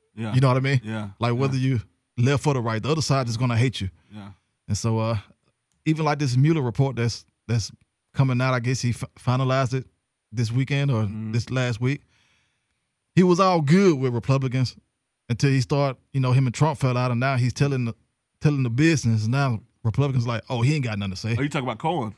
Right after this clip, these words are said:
Speaker 2: Yeah, Cohen,
Speaker 1: Cohen,
Speaker 2: but,
Speaker 1: yeah,
Speaker 2: but
Speaker 1: yeah.
Speaker 2: the Mueller
Speaker 1: Mueller
Speaker 2: report.
Speaker 1: too, Mueller too,
Speaker 2: Yeah.
Speaker 1: like, okay, okay.
Speaker 2: But Cohen, the same thing. I mean,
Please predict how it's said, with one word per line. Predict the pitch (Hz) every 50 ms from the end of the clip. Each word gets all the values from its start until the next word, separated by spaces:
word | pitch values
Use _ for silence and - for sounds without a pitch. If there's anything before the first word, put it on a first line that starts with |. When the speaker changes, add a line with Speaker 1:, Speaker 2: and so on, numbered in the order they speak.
| _ _ _ _ _ _ _ _ _ _ _ -
Speaker 2:
Yeah, | 123 123
Cohen, | 113 - 151 156 151 123 151
Speaker 1:
Cohen, | 147 135 123 113
Speaker 2:
but, | 113
Speaker 1:
yeah, | 127 123 -
Speaker 2:
but | 117 139 139
Speaker 1:
yeah. | 113
Speaker 2:
the | 135
Mueller | 120 156 180 170 143 123
Speaker 1:
Mueller | 131 - - -
Speaker 2:
report. | -
Speaker 1:
too, | 147 143 117
Mueller | 123 139 135 127
too, | 123 123
Speaker 2:
Yeah. | 120
Speaker 1:
like, | 113 113 113
okay, | 110 123 127 127 - 110 110
okay. | 113 117 117 113 113 110 110 -
Speaker 2:
But | 147 139
Cohen, | - 208 220 202 165
the | 143
same | - 196 175 170 165
thing. | 151 170 170 185 180 175 -
I | 175
mean, | 170 170 185 180 165